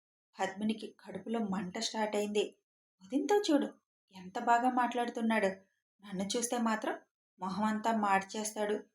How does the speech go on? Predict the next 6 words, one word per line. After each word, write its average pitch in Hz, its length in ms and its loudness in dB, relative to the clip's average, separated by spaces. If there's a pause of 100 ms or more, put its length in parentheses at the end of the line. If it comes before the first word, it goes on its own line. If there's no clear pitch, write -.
(280)
అని 254 200 2 (100)
తిట్టుకుంటూ 226 640 -4 (580)
అన్నం 196 320 -2
తినకుండా 208 460 -2 (100)
చేతులతో 208 560 -2
నలుపుతూ 202 480 -2